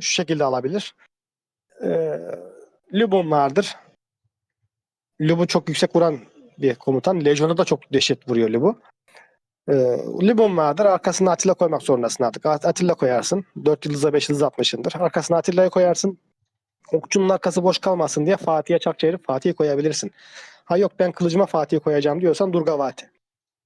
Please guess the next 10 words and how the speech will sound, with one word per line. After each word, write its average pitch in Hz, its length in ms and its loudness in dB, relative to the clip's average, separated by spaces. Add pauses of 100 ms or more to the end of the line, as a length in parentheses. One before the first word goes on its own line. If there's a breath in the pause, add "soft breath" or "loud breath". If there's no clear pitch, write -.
(420)
E, 185 80 0
Durgavati 180 500 2
alacaksan 180 440 0
baba 156 260 0 (1700)
ya 175 280 0
her 180 160 0
gün 175 140 -2
şu - 140 -6
çarkı 175 260 -2
çevireceksin. 156 600 -2